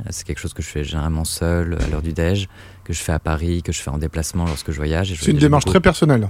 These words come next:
Speaker 1: Ouais, hyper personnelle, ouais. Et ça correspondait vraiment à mon, ma bulle d'oxygène de la semaine, euh, et en être privé, ça a créé un véritable manque, mais un véritable manque. Et donc, du coup, j'ai voulu combler ce manque en regardant ce qui se faisait,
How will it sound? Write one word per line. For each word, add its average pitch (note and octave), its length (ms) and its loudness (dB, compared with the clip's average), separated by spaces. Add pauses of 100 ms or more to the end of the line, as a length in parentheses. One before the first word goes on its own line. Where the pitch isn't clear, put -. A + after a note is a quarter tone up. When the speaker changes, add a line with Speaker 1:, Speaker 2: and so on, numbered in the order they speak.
Speaker 1:
Ouais, F#2+ 240 2
hyper A2+ 200 -2
personnelle, D#2+ 420 -4
ouais. - 100 -10 (600)
Et F2+ 80 0
ça F#2+ 120 2
correspondait F#2 480 4
vraiment A2 560 6
à G#2 60 6
mon, E2+ 480 2 (240)
ma E2 140 0
bulle A2+ 180 6
d'oxygène G#2 400 4
de F#2+ 80 4
la E2+ 120 2
semaine, B2 440 0 (140)
euh, C#2+ 260 -6
et E2+ 100 -2
en E2+ 120 2
être F2 120 2
privé, A2 680 2
ça - 160 -4
a - 40 -4
créé - 180 -4
un E2 120 0
véritable F#2 500 0
manque, C#2+ 320 -4 (100)
mais F2 120 -4
un C#2+ 280 -4
véritable E2+ 460 -2
manque. C#2 240 -10 (640)
Et F2+ 40 2
donc, G2 120 6
du F#2 80 0
coup, C#3 100 4
j'ai B2 120 4
voulu F#2 200 2
combler A2 320 4
ce - 160 0
manque B2+ 260 2
en F#2 140 2
regardant F#2 560 2
ce F#2 100 -6
qui F#2 120 -6
se - 80 -4
faisait, G2+ 540 0